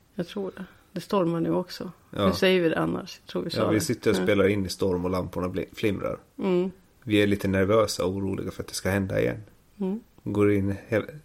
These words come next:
Speaker 2: varenda timme så går jag in på elavbrott Åland, jag söker elavbrott Åland och går in på den här O E A:s sida där de har en karta över var det är elavbrott.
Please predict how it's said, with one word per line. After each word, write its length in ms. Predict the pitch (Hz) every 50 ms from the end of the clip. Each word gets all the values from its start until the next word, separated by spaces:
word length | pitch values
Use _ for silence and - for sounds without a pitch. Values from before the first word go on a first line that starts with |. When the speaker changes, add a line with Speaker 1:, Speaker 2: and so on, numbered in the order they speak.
| _ _ _ _ _ _ _ -
Speaker 2:
varenda 520 | 139 117 104 101 98 95 98 98 98 101 104 107 -
timme 340 | - 113 110 101 98 - -
så 120 | - 95
går 140 | 90 92 98
jag 140 | 101 95 92
in 120 | 90 90 90
på 200 | - 104 104 - _ _ _ _ _ _ _ _ _ _ _ _ _ _ _ _ _ _ _ _ _ - - -
elavbrott 760 | 113 110 104 95 90 87 87 85 - 98 104 - - - - -
Åland, 400 | - - 101 95 87 87 - - -
jag 80 | 104 101
söker 360 | - 117 110 101 - - 95
elavbrott 540 | 90 92 90 87 87 87 95 95 90 - -
Åland 360 | 98 98 95 90 - - -
och 60 | -
går 100 | - 92
in 120 | 92 - -
på 140 | - -
den 80 | - -
här 220 | - - - -
O 180 | - 95 90 90
E 60 | 87 87
A:s 380 | 92 92 - - - - - - - - - - - -
sida 400 | - - 101 92 87 80 82 73
där 120 | - -
de 160 | - - - - - - _ _
har 180 | _ - 104 92
en 100 | 87 87
karta 440 | - - 120 95 90 - - - -
över 160 | - - -
var 180 | - - 92 87
det 100 | - 90
är 120 | 92 90
elavbrott. 520 | - - - - - - - _ - -